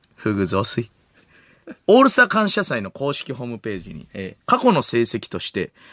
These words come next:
Speaker 1: 歴代総合優勝者と赤坂マラソン優勝者が掲載されています。
Speaker 2: はい。
Speaker 1: 以前、せいやさんがダイエットに成功して、赤坂マラソンを走るとおっしゃっていましたね。
Speaker 2: うん。
Speaker 1: 粗品さんが総合優勝、せいやさんがマラソンで優勝して、
Speaker 2: おお！
Speaker 1: いつかコンビで掲載することを
Speaker 2: めっ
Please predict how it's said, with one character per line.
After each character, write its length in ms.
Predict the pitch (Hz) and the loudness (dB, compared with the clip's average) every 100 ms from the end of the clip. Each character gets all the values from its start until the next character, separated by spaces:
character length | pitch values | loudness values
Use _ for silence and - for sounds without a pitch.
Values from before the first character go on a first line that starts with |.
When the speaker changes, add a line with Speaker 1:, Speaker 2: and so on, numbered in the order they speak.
| - | -2
Speaker 1:
歴 260 | 175 214 262 | 2 4 4
代 200 | 247 233 | 4 4
総 180 | 220 190 | 2 4
合 160 | 185 | 4
優 120 | 175 | 4
勝 260 | 170 - 139 | 2 0 -2
者 140 | - | -4
と 260 | - 104 - | -6 -8 -4
赤 240 | - - 180 | -2 0 0
坂 300 | 196 - 190 | 2 2 2
マ 160 | 208 | 4
ラ 100 | 214 | 2
ソ 200 | 214 202 | 2 2
ン 60 | 190 | 2
優 100 | 180 | 2
勝 220 | 180 160 | 2 -2
者 140 | 143 | 0
が 140 | 156 160 | 2 2
掲 200 | - 104 | -2 -4
載 200 | 98 90 | -4 -8
さ 100 | - | -10
れ 60 | - | -14
て 100 | - | -16
い 40 | |
ま 120 | - | -14
す。 20 | 92 | -16
Speaker 2:
は 60 | |
い。 40 | - - - - - - - | -18 -20 -20 -20 -20 -4 2
Speaker 1:
以 100 | 247 | 4
前、 220 | 220 117 | 4 2
せ 200 | - 214 | 4 6
い 60 | 208 | 6
や 80 | 135 | 4
さ 140 | - | 2
ん 60 | 95 | 0
が 80 | |
ダ 140 | 90 143 | 2 4
イ 40 | |
エ 40 | 120 | 4
ッ 20 | |
ト 120 | - | 0
に 100 | 92 | -4
成 160 | - 95 | -2 -4
功 180 | - 92 | -4 -6
し 80 | |
て、 140 | - - | -8 -4
赤 220 | 120 147 | 0 2
坂 260 | 156 165 165 | 2 2 2
マ 140 | 190 | 4
ラ 80 | 185 | 4
ソ 120 | - | 0
ン 20 | 98 | -4
を 40 | |
走 220 | - - | -6 -8
る 60 | 123 | -6
と 100 | 95 | -8
お 40 | |
っ 20 | |
し 100 | - | -6
ゃ 40 | 98 | -8
っ 20 | |
て 100 | - | -6
い 60 | 90 | -8
ま 80 | |
し 80 | 87 | -8
た 100 | - | -8
ね。 160 | - - - | -8 -10 -12
Speaker 2:
う 40 | |
ん。 100 | 95 - - | -16 -18 -8
Speaker 1:
粗 120 | - | -2
品 200 | - 170 151 | 2 2 2
さ 100 | 156 | 2
ん 80 | |
が 80 | 147 | 0
総 220 | - 139 | 0 0
合 120 | 117 113 | 0 -2
優 80 | |
勝、 200 | 107 - | -4 -8
せ 160 | - 123 | -6 -4
い 20 | |
や 60 | 107 | -4
さ 100 | 101 | -4
ん 60 | |
が 60 | 95 | -6
マ 120 | 95 | -4
ラ 60 | 95 | -6
ソ 160 | - | -6
ン 40 | 98 | -8
で 60 | |
優 80 | 101 | 0
勝 180 | 175 175 | 2 6
し 80 | 196 | 6
て、 80 | 226 | 6
Speaker 2:
お 120 | 156 | 4
お！ 60 | - - | 0 -14
Speaker 1:
い 80 | 120 | -12
つ 120 | - | -8
か 120 | 110 | -8
コ 160 | - 143 | -8 -6
ン 80 | |
ビ 120 | 156 117 | -4 -4
で 80 | |
掲 180 | - 110 | -4 -4
載 180 | 107 107 | -2 -2
す 140 | - | -2
る 60 | 110 | -4
こ 60 | - | 0
と 40 | |
を 40 | |
Speaker 2:
め 120 | 175 | 2
っ 80 | 233 | 2